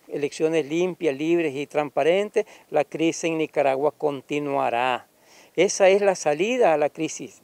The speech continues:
las elecciones, no hay otra. Y por lo tanto, ese, eh, si no se crean las condiciones para que hayan elecciones reconocidas internacionalmente, el país continuará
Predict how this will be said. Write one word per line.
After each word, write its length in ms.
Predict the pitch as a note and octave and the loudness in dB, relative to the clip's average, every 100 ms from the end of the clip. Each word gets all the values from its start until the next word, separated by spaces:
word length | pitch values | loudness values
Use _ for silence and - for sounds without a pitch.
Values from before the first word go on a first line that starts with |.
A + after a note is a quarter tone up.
| B2+ | -10
las 120 | B2+ | -8
elecciones, 540 | C3+ C3 C#3+ C3+ A#2+ | -8 -10 -8 -8 -8
no 100 | A#2 | 0
hay 140 | F3+ F3+ | 4 6
otra. 380 | G3 - - _ _ _ - - - | 4 2 -8 _ _ _ -20 -20 -6
Y 100 | D#3 | -4
por 240 | - - D#3 | -2 0 0
lo 80 | |
tanto, 300 | - D3+ C#3+ | 2 0 2
ese, 260 | E3+ - G3+ | 0 2 -2
eh, 380 | F3 D#3+ C#3+ - D3+ | 0 -4 -4 -12 -16
si 580 | - - - - - | -18 -18 -20 -14 -6
no 140 | D#3+ F#3 | 0 0
se 180 | - - | 0 0
crean 300 | F#3+ F#3+ E3 | 4 4 2
las 100 | - | 0
condiciones 800 | D#3+ D3+ D3+ - G#3 A#3 C4 - - - _ _ - | -6 -4 -6 -2 2 2 2 -4 -12 -20 _ _ -8
para 200 | - D#3 | 2 2
que 120 | C#3+ D#3 | 4 4
hayan 380 | E3+ E3 E3 E3+ | 6 6 4 -2
elecciones 600 | D3 D3 - E3+ E3 D3 - | -4 -4 -2 0 0 -2 -6
reconocidas 680 | D3+ - D3+ C#3 F#3+ F3 D#3 | -6 -4 -4 -2 0 0 0
internacionalmente, 920 | C#3+ D3 D3 - C#3+ C#3+ E3 G3 F#3+ - - - | -4 -2 -2 -4 -6 -4 -6 -6 -8 -14 -14 -4
el 140 | F3 | -2
país 360 | - E3+ G3+ - | 2 2 2 -4
continuará 800 | G3 F#3+ D#3+ D3 C#3+ D3+ G#3+ | -4 -2 -2 0 2 2 2